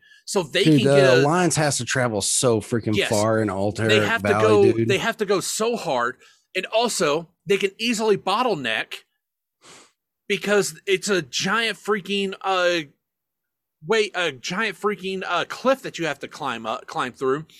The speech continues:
Speaker 1: with caves, whereas the Alliance is a giant fucking open bridge in the middle of nowhere. Like, you can easily, and you can also easily get past them it's, it's very bad. Like, the Alliance side has a very bad null target, so everybody went Horde.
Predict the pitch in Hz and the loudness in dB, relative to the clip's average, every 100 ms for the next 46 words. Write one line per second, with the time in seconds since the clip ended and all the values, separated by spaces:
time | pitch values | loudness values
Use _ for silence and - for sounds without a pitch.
0 | - - - 165 - _ - 233 220 151 | -20 -20 -6 -6 -6 _ -8 -2 0 0
1 | 156 - - _ 165 185 170 135 165 247 | -6 -14 -20 _ -4 -2 -2 -2 0 0
2 | 175 180 147 110 - 190 180 - 214 185 | 0 -4 -4 -4 -4 -2 -4 -4 -4 -2
3 | 180 185 170 135 156 226 196 151 147 165 | 0 0 -2 -6 0 0 0 -4 -2 0
4 | 139 131 147 233 127 104 107 117 - - | 0 0 0 0 2 0 -2 -4 -12 -12
5 | 156 151 - - - - 262 269 196 196 | -8 -6 -4 -4 -4 -4 0 0 0 0
6 | 139 110 _ - 190 202 190 220 247 226 | -2 -6 _ -6 -4 -2 0 0 0 0
7 | 196 220 208 175 208 139 202 - - - | 0 -2 -4 -2 -2 0 -4 -4 -10 -6
8 | 247 - - 165 156 196 - - - - | -4 -4 -2 -2 0 -4 -8 -20 -18 -2
9 | 233 220 - - _ _ _ _ _ _ | -2 -2 -6 -8 _ _ _ _ _ _
10 | _ _ 214 - 131 220 247 220 165 143 | _ _ -6 -4 -4 -2 -2 -4 -4 -6
11 | - 117 - - 156 175 180 170 202 240 | -6 -10 -14 -6 -4 0 0 2 0 0
12 | - 196 165 165 117 180 175 165 143 135 | 0 -2 -2 -6 -2 -2 0 -2 -2 -4
13 | 131 110 - - 143 156 160 175 175 127 | -4 -8 -10 -8 -4 -2 -2 -2 -4 -6
14 | 196 190 - | -4 -4 -4